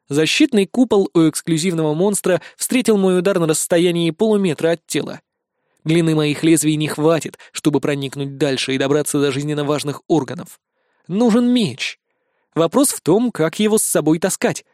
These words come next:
чтобы не будоражить лишний раз тёмных тварей. Проклятье, о чём я думаю? Мне костёр грозит, а я тут об оружии размышляю. На всякий случай я какое-то время просидел в соседней пещере, удостоверяясь в том,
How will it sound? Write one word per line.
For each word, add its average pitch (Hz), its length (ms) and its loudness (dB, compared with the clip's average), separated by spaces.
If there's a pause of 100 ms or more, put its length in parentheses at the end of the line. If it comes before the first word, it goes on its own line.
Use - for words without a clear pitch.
(180)
чтобы 131 440 -2
не 131 140 -6
будоражить 147 540 0
лишний 143 280 -2
раз 151 200 -4
тёмных 135 320 -4
тварей. - 460 -6 (840)
Проклятье, 143 640 -4
о 170 60 -6
чём 294 220 2
я 311 140 2
думаю? 240 540 -2 (460)
Мне 233 220 2
костёр 277 340 4
грозит, 156 400 0
а 165 60 2
я 214 180 2
тут - 260 -2
об 180 160 0
оружии 135 360 2
размышляю. 135 640 -4 (1000)
На 190 200 2
всякий 269 320 2
случай 247 360 2
я 196 280 0
какое-то 175 440 2
время 170 280 2
просидел 156 420 2
в - 80 -6
соседней 151 500 -2
пещере, - 580 -4 (340)
удостоверяясь 185 720 2
в - 60 -8
том, 226 260 2